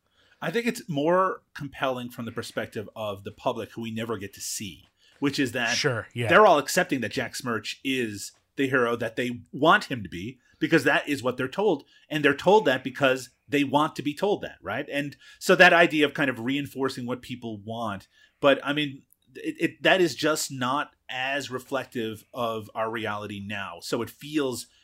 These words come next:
Speaker 1: you know, very kind of dated. And it, probably in nineteen eighty-one, I mean, certainly in nineteen eighty-one post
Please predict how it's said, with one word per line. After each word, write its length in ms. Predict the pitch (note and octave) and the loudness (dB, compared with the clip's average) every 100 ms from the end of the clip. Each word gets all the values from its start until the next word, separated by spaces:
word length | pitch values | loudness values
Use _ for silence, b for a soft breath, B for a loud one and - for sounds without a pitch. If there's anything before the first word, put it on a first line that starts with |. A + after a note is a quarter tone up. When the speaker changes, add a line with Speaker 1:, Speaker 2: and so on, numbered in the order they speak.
| b | b
Speaker 1:
you 100 | C#3+ | -4
know, 100 | G#2+ | -4
very 360 | G#2+ C3+ B2+ B2 | 2 4 4 0
kind 180 | C#3 | -4
of 100 | G#2+ | -6
dated. 400 | G#2+ A2 A2 G#2 - b | -6 -6 -6 -10 -14 b
And 120 | E3+ | -4
it, 260 | E3+ - F3+ | -4 -6 -4
probably 280 | - D#3+ C3+ | 2 4 2
in 60 | |
nineteen 220 | B2+ C3 | 0 -4
eighty-one, 320 | B2 A2+ A2+ G#2 | -6 -4 -4 -6
I 40 | |
mean, 120 | G#2 | -6
certainly 260 | - C3+ G2+ | -4 -4 -4
in 60 | |
nineteen 240 | G2+ G2+ A2 | -10 -10 -8
eighty-one 360 | G2+ G2+ G2+ | -8 -8 -10
post 420 | G2 A#2 G#2+ - | -6 -6 -6 -10